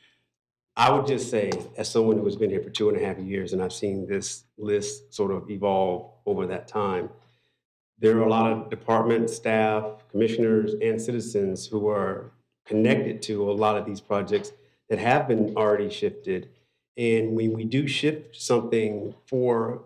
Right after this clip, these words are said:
the police headquarters, which I think everyone knows where I stand on that, there are unintended consequences of moving the items around. So we plan on having a very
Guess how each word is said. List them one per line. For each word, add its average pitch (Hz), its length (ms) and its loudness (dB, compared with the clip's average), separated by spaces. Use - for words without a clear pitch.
the 113 160 0
police 113 360 -2
headquarters, 107 640 2
which 107 220 0
I 98 80 -8
think 104 180 -4
everyone 104 360 2
knows 101 220 0
where 98 120 -4
I 98 140 -2
stand 117 400 -2
on 95 160 -4
that, 92 260 -6
there 110 260 6
are 117 440 4
unintended 110 540 2
consequences 101 1000 -4
of 110 460 0
moving 107 400 -2
the 101 140 0
items 101 280 -2
around. 98 460 -2
So 107 180 0
we 113 280 -2
plan 143 320 4
on 127 180 4
having 113 240 -2
a 101 80 -4
very 110 640 -2